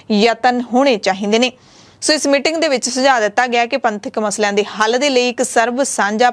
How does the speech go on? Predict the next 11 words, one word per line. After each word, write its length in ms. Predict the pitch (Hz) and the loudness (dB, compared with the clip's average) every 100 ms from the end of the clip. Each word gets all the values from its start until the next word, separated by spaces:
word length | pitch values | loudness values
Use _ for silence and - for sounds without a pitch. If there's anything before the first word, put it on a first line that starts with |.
| 247 | 0
ਪੰਥਕ 440 | 202 196 - 220 240 294 - - - | -6 -4 -4 0 0 0 -6 -14 0
ਮੰਚ 360 | 233 285 311 330 | 2 2 0 -2
ਉਸਾਰਿਆ 420 | 233 - 208 208 | 0 2 2 2
ਜਾਣਾ 240 | 208 202 202 | 0 0 0
ਚਾਹੀਦਾ 420 | - 208 220 247 | -2 -2 0 0
ਹੈ 60 | |
ਤਾਂ 160 | 294 247 | 2 0
ਜੋ 120 | 233 | 0
ਸਾਰੀਆਂ 500 | 247 - 214 233 262 | -2 0 0 0 -2
ਪੰਥਕ, 520 | 262 208 196 196 226 240 | 0 -2 -2 -4 0 2
ਅ, 720 | 277 311 - - - 233 | 2 0 -12 -6 0 2